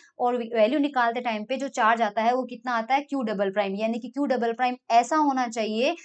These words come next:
जो लाप्लास इक्वेशन के लिए सारी बाउंड्री कंडीशन को सेटिस्फाई कर दे। तो वापस ये लाइन रीड आउट कर रही हूँ, the simplet-, simplest assumption is that for Z less than zero,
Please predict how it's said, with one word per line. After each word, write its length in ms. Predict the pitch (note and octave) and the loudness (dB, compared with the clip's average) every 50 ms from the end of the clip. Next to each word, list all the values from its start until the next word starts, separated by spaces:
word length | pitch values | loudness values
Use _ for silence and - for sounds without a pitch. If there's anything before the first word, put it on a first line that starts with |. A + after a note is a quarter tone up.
| - _ - | -18 _ -6
जो 140 | G#3 C4+ C#4 | 0 0 0
लाप्लास 540 | C4 A#3 G#3+ G#3 G#3+ G#3 - C4+ C#4 D4 C#4+ C#4 | 2 2 2 2 2 2 2 2 2 2 0 -2
इक्वेशन 500 | B3+ - A#3+ A#3+ A#3+ A#3 A#3+ A#3+ A3+ A3+ | -8 -8 -6 -6 -6 -6 -6 -6 -6 -4
के 140 | A3 A#3 A3+ | -4 -4 -4
लिए 260 | G#3 G#3+ G#3+ B3+ C#4+ | -4 -4 -4 -4 -4
सारी 540 | C#4 - - D4 C4+ C4+ C#4+ D4+ E4+ E4+ E4+ | -4 -4 -2 0 2 2 2 2 0 -2 0
बाउंड्री 460 | B3+ B3+ A#3 A3+ A3+ A3+ A3+ B3 C4+ C4 | 0 0 0 0 -2 -2 -4 -4 -6 -4
कंडीशन 520 | - A3 A3 G#3+ G#3 G#3+ G3+ A3 G#3 G#3 | -4 -6 -4 -6 -8 -8 -8 -8 -10 -8
को 160 | G#3 A#3 D4+ D#4 | -4 -2 -2 -2
सेटिस्फाई 560 | - D4 B3+ B3+ A#3 A3 A3+ - G#3+ G3+ G3 | 0 -2 -4 -2 -4 -4 -2 0 0 0 0
कर 180 | F#3+ F#3+ F#3+ F#3 | -2 -2 -2 -2
दे। 180 | F#3 F3+ E3+ F3 - - _ - | -2 -4 -4 -6 -12 -16 _ -4
तो 120 | B3 A#3+ A3+ | -2 0 2
वापस 360 | G#3+ G#3 G#3+ G#3+ D4+ D4+ D4+ | 2 2 2 2 0 -2 0
ये 120 | D4 D4 | 0 0
लाइन 220 | C#4 C4+ C4+ C4+ C4 | 0 0 -2 -2 -2
रीड 200 | B3+ B3 A#3 A#3 | -2 -2 0 0
आउट 100 | A#3 A#3+ | 0 0
कर 180 | A#3+ - A#3 G#3+ | 0 -4 -4 -4
रही 180 | G#3+ A3 A3+ | -2 -2 -2
हूँ, 180 | A#3 C4+ D#4+ E4+ E4+ - - - | -2 -2 -2 -4 -4 -8 -10 -6
the 80 | A#3 B3 | -4 -4
simplet-, 640 | B3 - - C4 B3 B3 A#3 A3+ - C#4+ D#4 E4 E4 - _ - | -4 -4 -6 -6 -6 -6 -8 -6 -2 0 0 0 -2 -4 _ -16
simplest 500 | - - C4 A#3+ A3+ A3+ C#4 D4+ C#4+ - - - | -10 -8 -8 -8 -6 -4 -4 -4 -4 -4 -2 0
assumption 540 | A#3 A3 G#3 A3 G#3+ A3 A3 - A#3 A3 A#3 C#4 D#4 - _ _ - - _ - | 0 2 2 0 -2 -2 -4 -4 -4 -2 -2 -2 -4 -6 _ _ -20 -20 _ -4
is 180 | C#4+ D4 C#4+ B3 G#3+ | -2 -2 0 2 4
that 340 | A#3+ G#3+ G#3 G#3+ A#3+ C#4+ - _ _ _ _ _ _ - | 4 6 6 6 4 2 0 _ _ _ _ _ _ 0
for 120 | C#4+ D4 D4 C4 | 2 2 2 2
Z 380 | A3+ G#3 A#3+ A#3+ B3+ D4 B3+ B3+ | 2 4 6 6 6 6 4 2
less 260 | B3 A3+ A3+ A3+ G#3+ G3+ | 2 4 4 4 2 -2
than 120 | A#3+ A#3+ A#3+ G3+ | -4 -4 -2 -4
zero, 240 | G#3 G3 F#3 E3+ | -4 -4 -4 -4